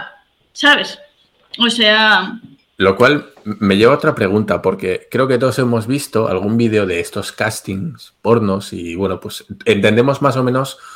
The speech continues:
Speaker 2: cómo uno entra en ese mundo del porno, ¿no? A través de un casting, si lo haces bien o le gusta al productor de turno, pues entras o no.
Speaker 1: Ujú.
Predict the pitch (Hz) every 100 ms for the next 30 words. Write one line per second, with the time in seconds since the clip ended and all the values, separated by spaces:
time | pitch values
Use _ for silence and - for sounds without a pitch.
0 | - - 113 117 120 120 117 110 104 -
1 | 107 104 113 92 - 82 - - 101 120
2 | - 85 95 113 175 175 - 170 170 -
3 | 95 90 85 104 98 110 95 85 87 107
4 | - 98 98 104 104 113 107 113 143 143
5 | 147 151 - - - _ 92 - 117 117
6 | 135 143 - _ _ - 87 92 160 -
7 | _ _ _ _ - 226 226